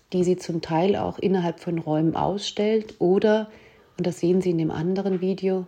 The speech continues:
Salted Lake, durch die Schwere mit all der Erinnerung vielleicht doch irgendwann verschwindet.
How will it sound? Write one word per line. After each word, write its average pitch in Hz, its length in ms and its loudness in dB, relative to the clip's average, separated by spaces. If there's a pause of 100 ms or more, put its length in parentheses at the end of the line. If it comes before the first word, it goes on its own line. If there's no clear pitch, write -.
(140)
Salted 180 600 -2
Lake, 165 460 0 (680)
durch 180 160 -2
die 175 120 -6
Schwere 190 480 0
mit 175 200 -4
all 170 180 0
der 190 160 0
Erinnerung 175 560 0
vielleicht - 380 -8
doch 165 220 -8
irgendwann 147 680 -6 (140)
verschwindet. 139 800 -10